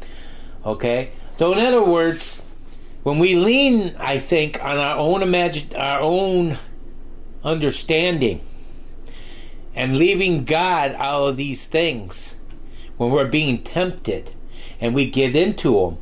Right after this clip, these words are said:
there's a real chance that you could be, lose your salvation, and you could lose your place in heaven.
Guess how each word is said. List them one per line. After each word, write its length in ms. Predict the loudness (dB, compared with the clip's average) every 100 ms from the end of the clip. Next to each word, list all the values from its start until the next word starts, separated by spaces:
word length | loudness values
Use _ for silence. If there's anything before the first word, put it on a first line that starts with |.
| -10 -12 -12 -10 -10 0
there's 240 | 2 4
a 100 | 4
real 340 | 4 4 4 2
chance 520 | 0 0 2 0 0
that 240 | 0 0
you 180 | 2 0
could 360 | 2 0 0 0
be, 440 | 2 4 4 2 -4 2
lose 300 | 4 4 4
your 120 | 2
salvation, 920 | 2 0 2 2 2 2 0 -4 -4 -8 -12 -12 -12 -12 -4
and 260 | -2 2 2
you 140 | 2
could 320 | 2 -2 0
lose 840 | -2 2 4 6 6 4 2 -2 -10 -10 -10 -10 -10 -10 -10 -12 -12 -12 -12 -10 -10 -10 -2
your 200 | 2 2
place 640 | 0 -2 0 0 -2 -8 -10 -10 -6
in 180 | -2 0
heaven. 420 | 0 0 0 -2